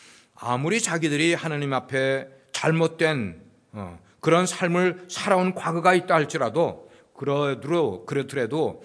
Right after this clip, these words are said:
한번 스쳐 지나가면서 외치는 요나 선지자의 그 선포 한 번 듣고 나서 사람들이 이렇게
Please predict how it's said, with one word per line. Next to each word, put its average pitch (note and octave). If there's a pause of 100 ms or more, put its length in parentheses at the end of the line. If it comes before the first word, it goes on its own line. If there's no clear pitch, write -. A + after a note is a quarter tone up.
(240)
한번 G#3+
스쳐 B3
지나가면서 F#3+
외치는 D#3 (280)
요나 F3+
선지자의 F3+
그 F#3
선포 G#3 (120)
한 A#3
번 G#3+
듣고 G#3
나서 D3+
사람들이 D#3+
이렇게 D#3+